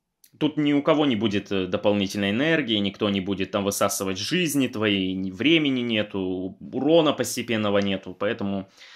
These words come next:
этот бой должен быть достаточно простым. Я бы даже в этом бою, наверное, мог переключиться между персонажами и подраться за других персов, чтобы восполнить, э, небольшое здоровье Сайрексу. Так, Сонька.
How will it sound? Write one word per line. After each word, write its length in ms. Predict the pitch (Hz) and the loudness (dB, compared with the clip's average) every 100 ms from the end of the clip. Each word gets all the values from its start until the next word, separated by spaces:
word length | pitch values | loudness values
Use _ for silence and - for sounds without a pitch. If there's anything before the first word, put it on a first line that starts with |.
| - - | -12 -4
этот 260 | 104 95 | -4 -2
бой 160 | 95 113 | 2 2
должен 280 | 101 101 98 | 2 0 -2
быть 120 | 92 | -2
достаточно 420 | 95 107 - 101 | -2 -2 -2 -4
простым. 540 | - 101 - 98 85 - _ _ _ _ _ _ _ _ _ _ _ _ _ _ _ _ _ _ - | -2 -2 -2 -6 -8 -14 _ _ _ _ _ _ _ _ _ _ _ _ _ _ _ _ _ _ -2
Я 160 | 117 120 | 2 4
бы 80 | |
даже 220 | 123 113 120 | 4 4 4
в 40 | |
этом 220 | 113 113 | 2 4
бою, 200 | 113 143 | 4 4
наверное, 480 | 160 110 110 107 104 | 4 4 4 4 2
мог 460 | 101 107 - 98 - | 2 0 -2 -8 -6
переключиться 560 | 113 120 110 117 - | -6 -4 -4 -4 -2
между 240 | 104 98 101 | -2 -4 -4
персонажами 540 | 107 123 139 131 101 | -4 0 0 0 -2
и 40 | |
подраться 440 | 98 101 107 104 101 | -2 2 2 0 -4
за 140 | 95 | -4
других 360 | 98 101 95 - | -4 -2 -4 -2
персов, 360 | 110 - 92 - _ - - - - | -2 -2 -6 -8 _ -20 -20 -20 -14
чтобы 320 | - 123 110 | -6 -2 0
восполнить, 640 | 104 104 113 113 110 101 | 0 2 2 2 2 -2
э, 300 | 101 92 87 - - | -4 -6 -8 -12 -8
небольшое 640 | 101 95 101 - 113 104 | -6 -2 -2 0 0 0
здоровье 400 | 95 98 98 95 | 0 0 0 -2
Сайрексу. 580 | - 98 90 - - - - _ _ _ _ _ _ _ - - _ - - _ _ _ - - - - - - - - | -2 -2 -2 -6 -12 -14 -20 _ _ _ _ _ _ _ -20 -20 _ -20 -20 _ _ _ -20 -18 -18 -20 -20 -20 -20 -12
Так, 280 | - - | -8 -6
Сонька. 640 | - - 123 147 160 147 | -4 -2 -2 0 4 4